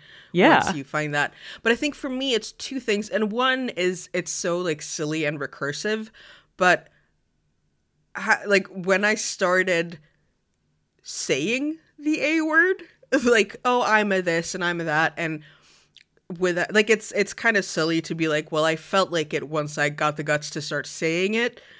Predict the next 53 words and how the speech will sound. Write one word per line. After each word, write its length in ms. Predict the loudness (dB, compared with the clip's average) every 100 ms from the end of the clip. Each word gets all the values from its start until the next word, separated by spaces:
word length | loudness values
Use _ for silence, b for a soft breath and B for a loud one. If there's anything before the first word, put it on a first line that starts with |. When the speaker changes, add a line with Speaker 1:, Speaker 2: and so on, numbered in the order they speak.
| b b _ _ -8
Speaker 2:
because 260 | -4 0
obviously 420 | 2 2 -2 0 0
I 60 |
was 120 | 0 -2
saying 380 | 0 0 0
it 200 | -2 -4 -10
because 280 | -6 -4 -4
I 60 |
had 120 | -4 -4
the 60 |
guts 240 | -6 -6 -8
to 100 | -16
feel 320 | -6 0 2
it. 240 | 2 0 B B B B -2
But 160 | 0
something 320 | 2 0 0 2
about 240 | 4 4
that, 160 | 0 2
like, 180 | 2 2
I 60 |
think 240 | -2 -4 0
that's 200 | -2 0
also 260 | -4 -4
part 180 | -4 -4
of 40 | -4
the 60 | -2
foundation, 560 | -2 0 0 -2 -4
is 160 | -8 -8
you 60 |
sort 180 | -6 -2
of 220 | -2 -4 -14 b b b -8
cement 540 | -2 0 2 0 -2
it 60 | -4
in 120 | -2
your 140 | -2
mi-, 240 | -4 -4 -2
in 120 | 0
your 220 | 0 -2 -2
own 240 | -2 -2
mind 580 | 0 -2 -2 -4 -6 -6
too, 420 | -2 -2 -2 -6 b b -10
of, 120 | -2
like, 260 | 0 0 -4
the 80 | -4
more 200 | -2 0
you 160 | 0
say 340 | -2 0 2 4
it, 200 | 2 -2
the 80 | -6
more 220 | -2 0
your 140 | 0
brain 220 | 2 2 4
goes, 300 | 2 0